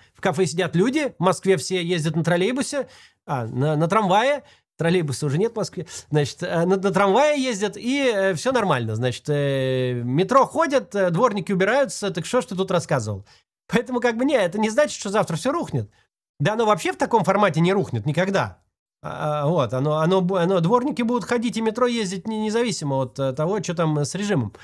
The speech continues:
А, и голода не будет никакого, и ситуации девяносто первого года не будет, потому что это не плановая экономика падает. И вообще экономика такая не падает. Там просто денег у всех меньше станет, <laughs> и всё.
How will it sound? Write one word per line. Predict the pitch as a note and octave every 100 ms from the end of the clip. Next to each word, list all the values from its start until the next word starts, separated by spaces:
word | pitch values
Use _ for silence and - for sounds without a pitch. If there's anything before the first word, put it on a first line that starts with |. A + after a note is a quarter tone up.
| - - - _ _ -
А, | D3+ D3+
и | D#3 F#3+ F#3+
голода | A3+ D#4 F#3+
не | G3
будет | G3+ A3 E3+
никакого, | E3 E3+ G3+ F3
и |
ситуации | D3+ G3+ G3 G3
девяносто | G3+ G3 -
первого | A3 G#3
года | A#3+ A3 F3
не | E3+
будет, | D#3+ -
потому | C#3
что | D#3
это | C3+
не | D#3+
плановая | E3+ G3 C#3+ C3
экономика | B2+ F3 C3+ A2
падает. | A2 B2+ G#2 G2+ - -
И | A#2+ A#2+
вообще | B2+ - A3+
экономика | B2+ D3 C3+ -
такая | A2+ - D3
не | C#3
падает. | - A3 C3 G2 - _ _ _ _ -
Там | C#3
просто | D#3+ B2+
денег | A#3+ F#3+ C3+
у |
всех | A2 D3+
меньше | D3+ B2 -
станет, | - A#2 G2 A2
<laughs> | C#3
и | A#2+ D3
всё. | D#3+ C3+ G#2+